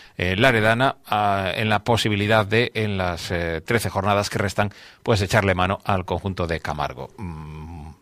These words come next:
difícil, ¿eh? Difícil. Sigue estando casi igual de difícil, pero bueno, son dos puntos menos de diferencia, cincuenta y dos el Escobedo, treinta y nueve el Laredo,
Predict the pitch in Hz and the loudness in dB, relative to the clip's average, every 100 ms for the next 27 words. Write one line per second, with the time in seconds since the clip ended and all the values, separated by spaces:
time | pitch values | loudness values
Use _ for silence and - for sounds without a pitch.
0 | - 95 107 - - - 120 - 90 95 | -4 0 0 -2 -12 -6 -6 -6 -8 -6
1 | 82 73 - - _ - 87 95 92 87 | -6 -10 -14 -20 _ -4 -2 -2 -2 -4
2 | - - 117 - 92 95 95 92 92 107 | -4 2 4 4 0 0 0 0 -2 -4
3 | 151 - 101 110 87 - - 113 101 90 | -6 -2 2 2 2 -6 -4 0 0 -2
4 | 104 101 95 104 113 - - - 107 110 | -4 -2 -2 -2 -4 -8 -20 -8 -2 0
5 | 101 101 120 131 120 95 95 90 107 95 | 2 0 2 2 2 -2 -2 -2 -2 0
6 | 92 98 104 98 101 - - - - 110 | -2 -2 -2 -2 -2 -4 -18 -12 0 2
7 | 101 98 101 101 - 107 95 95 110 | 2 2 2 2 2 2 4 2 0